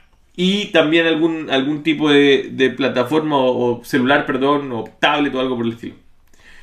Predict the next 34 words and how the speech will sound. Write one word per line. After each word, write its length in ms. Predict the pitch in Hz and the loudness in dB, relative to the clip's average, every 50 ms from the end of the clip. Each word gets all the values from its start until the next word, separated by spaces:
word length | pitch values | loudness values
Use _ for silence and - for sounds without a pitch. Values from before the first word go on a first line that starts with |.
| - - - - - - - - - - _ _ | -20 -20 -20 -20 -20 -20 -20 -20 -20 -20 _ _
Ok, 120 | - 156 | 0 0
y 200 | 175 170 190 185 | 0 2 4 6
lo 140 | 185 196 185 | 6 6 6
más 160 | 196 240 262 | 6 4 4
importante 440 | 247 233 240 208 - 226 214 196 196 | 2 2 -2 -2 -2 -2 -2 0 0
acá 120 | 185 196 | 0 0
es 80 | 202 196 | 0 2
que 80 | 190 175 | 2 2
los 120 | 165 165 | 2 2
pagos 560 | - - - 185 196 202 208 214 233 233 - | -2 -2 0 0 2 2 2 0 -2 -2 0
se 100 | - 175 | 2 4
hacen 320 | 170 175 175 - 180 175 156 | 4 4 4 0 -2 0 0
vía 220 | 147 131 123 - | 0 0 2 2
PayPal 560 | 175 180 190 180 - 214 214 - - - - _ | 2 2 2 2 2 0 0 0 -2 -6 -12 _
siete 480 | - - - - 208 220 214 214 208 202 | -18 -10 -6 -2 -2 -2 2 2 2 2
días 220 | 202 202 208 196 | 4 2 2 2
después 640 | 175 170 170 170 - 185 196 214 214 - - - - - - - - _ _ | 4 2 0 0 -2 0 0 0 0 -2 -8 -16 -20 -20 -20 -20 -20 _ _
de 220 | - 127 131 143 131 | -8 -4 -2 -2 -2
que 80 | 131 | 0
termine 500 | 127 131 131 135 147 151 151 156 151 - | 0 0 -2 -2 -4 -4 -4 -6 -6 -8
el 100 | 139 131 | -10 -8
proyecto. 440 | - 131 120 101 90 87 - - - - - - - - - - - | -6 -6 -6 -6 -6 -8 -12 -20 -20 -20 -20 -20 -20 -20 -20 -20 -14
¿Ok? 140 | 127 135 139 160 185 - - - - - - - - - | -12 -8 -6 -6 -6 -6 -10 -18 -20 -20 -20 -18 -6 -4
Así 240 | 143 143 190 202 | 0 0 0 0
que 120 | - 190 185 | 0 -2 -4
te 200 | - - - 160 | -2 0 2 4
van 320 | 165 170 175 180 180 185 | 6 6 6 4 4 2
a, 300 | 185 180 175 170 - - | 0 -2 -2 -4 -6 -2
tú 120 | - 180 185 | 2 4 4
vas 200 | 185 185 185 185 | 6 4 4 2
a 20 | |
tener 200 | 180 185 185 180 | 0 -2 -4 -4
que 100 | - 175 | -6 -10
pr-, 220 | - - 165 - | -14 -12 -14 -14